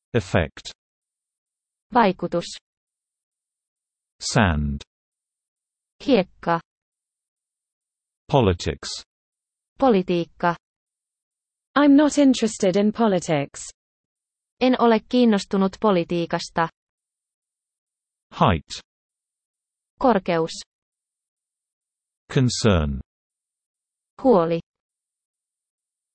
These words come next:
Speaker 1: Bedroom.
Speaker 2: Makuuhuone.
Speaker 1: Option.
Speaker 2: Vaihtoehto.
Speaker 1: Rise.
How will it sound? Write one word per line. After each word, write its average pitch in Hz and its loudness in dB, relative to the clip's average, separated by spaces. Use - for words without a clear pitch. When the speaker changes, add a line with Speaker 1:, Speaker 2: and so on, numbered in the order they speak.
Speaker 1:
Bedroom. 85 0
Speaker 2:
Makuuhuone. 175 0
Speaker 1:
Option. 71 -2
Speaker 2:
Vaihtoehto. 180 0
Speaker 1:
Rise. 87 0